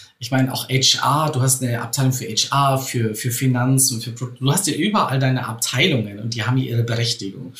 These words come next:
wenn man mal versteht, das gehört halt einfach Diversity dazu, wenn du einfach weißt, okay, wir machen,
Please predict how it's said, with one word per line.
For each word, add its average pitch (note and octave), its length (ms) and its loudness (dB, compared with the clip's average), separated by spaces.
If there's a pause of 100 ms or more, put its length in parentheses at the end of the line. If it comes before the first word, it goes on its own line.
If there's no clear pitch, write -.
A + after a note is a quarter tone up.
(180)
wenn A2+ 160 0
man B2+ 60 4
mal A#2 140 0
versteht, D3+ 340 -2
das - 140 -2
gehört B2+ 180 -6
halt B2 120 -2
einfach A#2+ 180 -6
Diversity A#2 540 -2
dazu, A#2+ 400 0
wenn G2+ 80 -2
du F#2 80 -8
einfach G#2+ 260 -8
weißt, A2+ 280 -2
okay, A#2+ 180 -6
wir A2 80 -4
machen, G2 260 -10